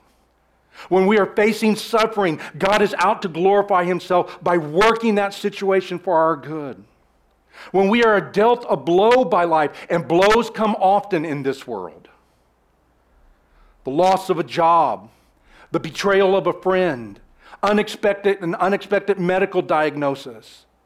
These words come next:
a hard-hearted child, a disagreeable boss, financial setbacks, or some other kind of affliction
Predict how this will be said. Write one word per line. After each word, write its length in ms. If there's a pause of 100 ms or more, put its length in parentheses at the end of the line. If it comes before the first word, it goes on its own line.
(680)
a 80
hard-hearted 920
child, 720 (1300)
a 80
disagreeable 920
boss, 800 (340)
financial 680
setbacks, 720
or 60
some 300
other 280
kind 320
of 80
affliction 580